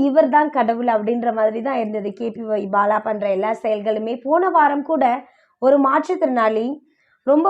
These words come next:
உடல்நல குறைவுகளால இருக்காங்க, ஒரு, ஒரு கடைக்கு போகணும், இல்ல ஒரு ஹாஸ்பிட்டல் போகணும், இல்ல எங்கேயோ போகணும் அப்படின்னா அவங்க வந்து ஆட்டோவுக்கு ஸ்பெண்ட் பண்ணணும், அப்படி இல்லைன்னா யாராவது ஹெல்ப்புக்கு கூப்பிடணும் ரெண்டு மூணு பேரை.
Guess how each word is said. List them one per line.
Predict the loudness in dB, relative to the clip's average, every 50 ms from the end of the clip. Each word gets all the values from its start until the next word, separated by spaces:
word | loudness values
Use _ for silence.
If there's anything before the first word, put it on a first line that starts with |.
| 4 4
உடல்நல | 4 2 2 2 0 0 0
குறைவுகளால | 0 2 2 2 2 0 0 0 2 2 2 2 2 0
இருக்காங்க, | 0 0 0 0 2 2 2 2 2 2
ஒரு, | 0 0 0 0 0 0 -2 0 0
ஒரு | 0 0
கடைக்கு | 2 0 0 0 -2 -4 -6
போகணும், | -4 -2 -2 -2 -2 -2 -4 -4 -6 -8 -12 _ _ _ _ _ _
இல்ல | -2 0 2 4 4 4
ஒரு | 4 2 2 2 0 0
ஹாஸ்பிட்டல் | 0 0 0 -2 -6 -4 -2 -2 -2 0 -2
போகணும், | -2 -2 -2 -4 -4 -4 -6
இல்ல | -4 -2 0 0
எங்கேயோ | 0 2 2 0 2 2 0 0 0 0 -2 0 2
போகணும் | 4 4 4 4 2 0 0 0 -2
அப்படின்னா | -4 -4 -4 -4 -4 -2 -2 0 0 0 -2 -4 -10 -20 -20 -20 _ _
அவங்க | -2 0 0 0 0 -2
வந்து | 0 2 2 4 4 4
ஆட்டோவுக்கு | 4 4 2 2 2 0 0 -2 0 0 0 0 0 -2 -4 -12 _ _ _ _ _ -20 -12
ஸ்பெண்ட் | -8 -6 -4 -4 -2 -2 -2
பண்ணணும், | -2 0 0 0 0 0 -2 -4
அப்படி | -4 -4 -2
இல்லைன்னா | -2 -2 -2 -2 -2 -2 0 0
யாராவது | 2 2 2 2 0 0 -4 -4 -4
ஹெல்ப்புக்கு | -4 -4 -4 -4 -6 -6 -6 -8 -6 -6
கூப்பிடணும் | -8 -6 -6 -8 -6 -4 -4 -4 -4
ரெண்டு | -4 -6 -8 -8 -8
மூணு | -8 -8 -8 -6
பேரை. | -6 -2 0 0 0